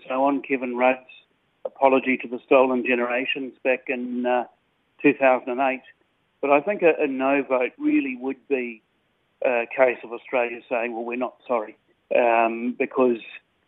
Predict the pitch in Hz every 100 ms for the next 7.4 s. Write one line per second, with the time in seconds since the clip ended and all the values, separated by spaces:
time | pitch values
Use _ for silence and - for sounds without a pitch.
0 | _ - 175 123 139 151 156 175 160 160
1 | 147 127 117 - 127 120 131 - 139 127
2 | 123 120 120 120 135 123 120 120 110 _
3 | _ _ 135 127 120 113 113 123 - 131
4 | 110 123 120 113 110 143 139 107 160 _
5 | _ _ _ _ - 131 131 135 160 180
6 | 160 156 160 160 - _ _ _ - 139
7 | 127 123 127 139